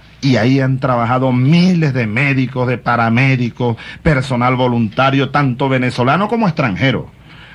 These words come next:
Desde México vinieron médicos, paramédicos, los cubanos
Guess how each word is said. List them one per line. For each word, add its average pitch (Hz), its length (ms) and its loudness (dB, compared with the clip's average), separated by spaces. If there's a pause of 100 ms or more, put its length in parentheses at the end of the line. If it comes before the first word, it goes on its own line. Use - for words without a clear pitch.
(120)
Desde 131 380 2
México 131 460 0
vinieron 117 480 0
médicos, 113 460 -2
paramédicos, 113 640 0
los 127 200 0
cubanos 120 760 -2